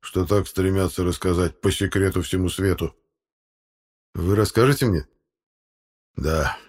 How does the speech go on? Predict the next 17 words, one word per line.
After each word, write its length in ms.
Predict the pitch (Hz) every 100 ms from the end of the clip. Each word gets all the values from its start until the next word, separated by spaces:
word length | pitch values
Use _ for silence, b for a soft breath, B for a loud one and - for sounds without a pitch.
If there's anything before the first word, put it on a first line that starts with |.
| _ -
именно 380 | 82 95 98 104
это 260 | 110 95
напрямую 540 | 101 92 104 104 107 98
связано 480 | 101 104 98 98
с 60 | 92
твоим 260 | 104 101 95
следующим 460 | 101 101 92 98
заданием — 560 | 95 95 101 92 73 69 _ _ _
и 100 | 76
для 240 | 76 90 87
всех 340 | 107 113 -
нас 240 | 104 101
важно, 440 | 90 95 113 104 101
чтобы 320 | - 101 101
оно 160 | 101 98
было 220 | 101 104
выполнено. 640 | 98 110 95 82 71 -